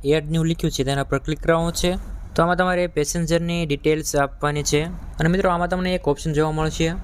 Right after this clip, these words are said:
બર્થ પ્રેફરન્સ. તો એ ઓપ્શન ખોલશો એટલે બીજા ઓપ્શન ખુલશે, જેમાં લોઅર, મિડલ, અપર, સાઇડ લોઅર જેવા પસંદગીના પ્રકારો છે. તો મિત્રો, આ, આ બધા બેઠકના પ્રકાર છે, તમે ફોટામાં જોઈ શકો છો. આ છે લોઅર બર્થ, આ છે મિડલ,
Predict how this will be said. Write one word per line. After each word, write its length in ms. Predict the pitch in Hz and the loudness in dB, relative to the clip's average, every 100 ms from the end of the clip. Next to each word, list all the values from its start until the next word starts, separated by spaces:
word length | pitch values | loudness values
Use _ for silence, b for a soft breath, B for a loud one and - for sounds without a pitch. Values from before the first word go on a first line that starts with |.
| - | 0
બર્થ 420 | 135 151 175 - | 4 4 2 0
પ્રેફરન્સ. 840 | 175 170 147 147 139 143 175 - - - | 0 2 0 2 0 0 -2 -4 -6 2
તો 80 | 170 | 4
એ 80 | 170 | 4
ઓપ્શન 340 | 160 - 170 | 2 0 -2
ખોલશો 320 | 165 180 - | 0 0 0
એટલે 400 | 160 156 156 156 | 0 2 2 2
બીજા 280 | 147 135 143 | -2 2 2
ઓપ્શન 280 | 143 - 147 | 2 0 -2
ખુલશે, 440 | 147 147 - 160 185 - - | 0 0 2 0 0 -6 -2
જેમાં 380 | 131 160 170 156 | 2 4 4 2
લોઅર, 420 | 139 143 151 143 | 0 2 2 2
મિડલ, 400 | 135 143 143 143 | -2 2 2 2
અપર, 560 | 135 131 143 139 135 131 | 0 0 2 2 0 -4
સાઇડ 340 | - 139 139 | 0 0 2
લોઅર 440 | 135 135 135 135 131 131 | 2 2 4 2 -2 0
જેવા 240 | 131 165 | 4 4
પસંદગીના 560 | 147 147 156 151 151 147 | 2 -2 -4 -2 0 2
પ્રકારો 420 | 135 131 139 139 | 0 2 0 0
છે. 260 | 143 147 156 - - | 0 0 -2 -4 0
તો 80 | 156 | 2
મિત્રો, 200 | 175 180 | 4 2
આ, 220 | 175 160 | 2 0
આ 40 | |
બધા 340 | 160 156 165 156 | 0 2 2 2
બેઠકના 500 | 131 139 151 151 151 | 2 2 0 -2 0
પ્રકાર 380 | 135 131 143 | 0 0 0
છે, 520 | - - 139 147 - - | 0 0 0 -4 -6 0
તમે 220 | 165 180 | 2 0
ફોટામાં 500 | 170 160 170 170 151 | 2 2 2 0 0
જોઈ 200 | 131 143 | 2 2
શકો 260 | 147 147 | 2 0
છો. 280 | 147 156 165 190 | 0 0 0 2
આ 160 | 143 | 2
છે 280 | 160 - 170 | 0 0 0
લોઅર 320 | 151 147 156 | 2 2 2
બર્થ, 580 | 143 143 143 - - - | 2 2 0 -2 -6 0
આ 140 | 131 | 0
છે 180 | 135 139 | 0 -2
મિડલ, 500 | 127 135 143 143 139 | 0 2 2 2 0